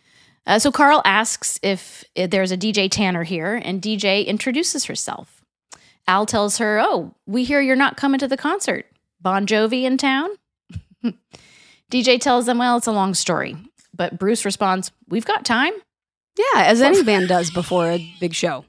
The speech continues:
Speaker 1: Right.
Speaker 2: To s-
Speaker 1: Yeah.
Speaker 2: stop by a stranger's house. "Yeah, we got time. Sure.
Speaker 1: Walk in and
Speaker 2: Tell
Speaker 1: hear,
Speaker 2: us everything."
Speaker 1: hear a story.
Speaker 2: "Yeah, got a snack?"
Speaker 1: Yeah. Brian assures her, "Well, they never sh-, start the show without us." He's got a point.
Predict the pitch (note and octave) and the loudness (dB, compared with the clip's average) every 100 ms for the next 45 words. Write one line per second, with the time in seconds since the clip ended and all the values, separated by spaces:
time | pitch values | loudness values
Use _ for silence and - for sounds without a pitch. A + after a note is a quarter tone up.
0 | _ - C#5+ D5+ E5+ - - - - G#3 | _ -12 -2 0 0 -4 -8 -12 -4 -2
1 | - F5+ E5+ G#3+ F3+ F3+ E3 - F3 E3 | 0 0 2 0 0 -2 -2 -2 -2 -4
2 | D#3 D#3 - - - A#4 - D#4 B4+ G4 | -6 -8 -10 -14 -8 -4 -2 -2 -2 -2
3 | C#4 F4+ G#4 C4+ B3+ D#4+ - D4 E4+ D#4 | -2 -2 -2 -2 2 2 2 0 2 4
4 | A4+ C5 A#4+ C4 F3 E3 D#4 D#4 D4 A3+ | 4 2 2 0 -2 -6 -8 -6 -2 -2
5 | D#3+ - D4+ A4 - F#4+ - A#3 A#3 - | -4 -8 -10 -8 -6 -6 -2 -2 -2 -4
6 | _ _ - C4 A#4 G#4 _ _ _ _ | _ _ -8 -4 -4 -6 _ _ _ _
7 | _ - G3+ A3+ B3+ C4 - D4+ E4 C#4+ | _ 0 4 4 2 0 -2 -2 0 0
8 | B3 A#3 A#3 A3+ G#3+ A#3+ C4+ - - A#3+ | 0 2 0 0 -2 -2 -4 -6 -2 0
9 | C4+ C#4+ C4+ E4 D4+ D4+ D4+ E4 F#4+ C#4 | 0 0 -2 0 2 2 2 2 2 0
10 | F4 - - - _ _ _ _ _ F3 | 0 -4 -10 -14 _ _ _ _ _ -14
11 | E3+ - G3+ A3 C#4 - | -10 -4 -4 -4 -6 -8